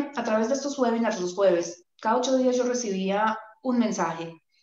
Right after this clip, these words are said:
El jueves por la noche o el viernes por la mañana. Eh, "Claudia, mira, ayer en tu webinar tú dijiste que, mm, el Tratado Transpacífico se requiere que, o sea, la, el salario lo fija la, el gobierno a través de la media,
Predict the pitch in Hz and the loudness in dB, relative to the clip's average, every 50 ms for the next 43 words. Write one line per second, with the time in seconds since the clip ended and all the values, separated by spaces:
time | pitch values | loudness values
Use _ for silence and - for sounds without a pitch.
0 | _ _ - - 208 190 185 185 180 220 277 285 302 311 - 277 247 220 220 240 | _ _ -8 -4 -2 -2 -2 0 2 4 6 6 6 6 4 0 0 0 0 0
1 | 240 - 247 226 202 196 196 196 220 220 - - - 175 170 160 160 160 156 156 | 0 0 -2 -2 -2 -2 -2 -2 -2 -4 -6 -6 -6 -4 -4 -4 -4 -6 -8 -8
2 | 160 - - _ _ _ _ _ _ _ _ _ _ _ _ _ _ _ _ _ | -10 -14 -16 _ _ _ _ _ _ _ _ _ _ _ _ _ _ _ _ _
3 | _ _ _ _ _ _ _ _ _ - 233 220 220 220 220 262 269 285 302 294 | _ _ _ _ _ _ _ _ _ -6 -2 0 2 2 2 2 2 4 4 4
4 | 294 294 285 285 269 254 262 269 262 262 240 233 226 226 226 233 233 226 - 233 | 4 4 4 4 4 4 2 2 0 0 0 0 0 0 0 0 -2 -2 -2 -2
5 | 226 226 226 226 240 233 226 - 247 220 220 285 302 320 330 339 349 359 349 349 | -2 -2 -2 -2 -2 -4 -4 -4 -4 -4 -2 0 0 2 4 4 6 4 4 2
6 | 349 349 254 233 226 226 220 214 208 208 202 202 202 208 208 - - 226 233 240 | 0 -2 0 2 2 2 2 0 -2 -4 -6 -6 -6 -8 -8 -4 -2 0 0 0
7 | 240 226 208 202 - - 185 175 - 226 220 226 220 - 233 226 226 202 190 180 | -2 -6 -8 -6 -2 -2 -2 -2 -2 -4 -6 -6 -6 -6 -4 -4 -2 -2 -2 -2
8 | 175 - - 214 208 202 214 220 220 214 196 190 - 190 180 180 180 180 175 175 | -4 -4 -4 -2 -2 -2 -2 -2 -4 -4 -6 -4 -4 -2 0 0 2 2 0 0
9 | 175 185 185 175 - 190 208 233 247 254 247 208 185 - - 226 220 220 226 220 | -2 -4 -8 -6 -4 -4 -2 0 2 2 4 2 2 0 -2 -4 -2 0 0 0
10 | 208 196 190 180 180 180 - - _ - 196 185 175 180 180 196 269 320 320 320 | 0 0 0 0 0 -2 -4 -8 _ -12 -10 -4 0 0 2 2 2 2 2 2
11 | 330 339 359 403 370 277 233 233 - 175 175 175 175 196 190 190 202 285 349 349 | 2 2 2 2 0 -2 -2 -2 0 0 2 2 2 0 -2 0 2 4 6 6
12 | 330 339 359 392 - | 6 6 4 4 0